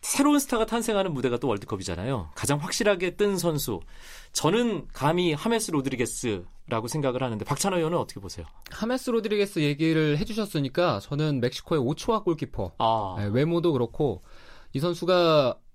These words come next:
Speaker 2: 사실상 무적 신분이거든요, 이제. 네, 그래서 새로운
Speaker 1: 프랑스
Speaker 2: 팀을
Speaker 1: 아작시오에서
Speaker 2: 네,
Speaker 1: 뛰었었잖아요.
Speaker 2: 새로운
Speaker 1: 예.
Speaker 2: 팀을 찾아가야 되는데 새로운 팀, 아주 여러 팀에서 이 선수를 데려가려고 지금 노력 중일 겁니다.
Speaker 1: 스무 팀 정도에서 연락이 왔다고.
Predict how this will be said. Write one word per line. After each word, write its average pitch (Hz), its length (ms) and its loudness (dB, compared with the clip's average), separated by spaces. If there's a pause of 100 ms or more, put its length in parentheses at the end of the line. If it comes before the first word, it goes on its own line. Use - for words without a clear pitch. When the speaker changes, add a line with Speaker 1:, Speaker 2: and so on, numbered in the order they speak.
(340)
Speaker 2:
사실상 262 580 0
무적 180 300 0
신분이거든요, 123 640 0
이제. 117 280 -2 (280)
네, 107 240 -2
그래서 120 400 -2
새로운 233 260 0
Speaker 1:
프랑스 240 240 2
Speaker 2:
팀을 190 160 4
Speaker 1:
아작시오에서 160 720 2
Speaker 2:
네, 135 140 4
Speaker 1:
뛰었었잖아요. 127 260 2
Speaker 2:
새로운 107 280 4
Speaker 1:
예. 120 80 2
Speaker 2:
팀을 180 340 2
찾아가야 151 560 0
되는데 131 560 0 (400)
새로운 220 420 0
팀, 170 220 -2
아주 117 240 0
여러 208 240 4
팀에서 196 320 0
이 143 80 0
선수를 151 320 -2
데려가려고 143 540 2
지금 123 260 -4
노력 156 300 0
중일 120 180 -2
겁니다. 156 100 -2
Speaker 1:
스무 262 300 4
팀 226 240 2
정도에서 143 560 2
연락이 110 240 2
왔다고. 87 480 -4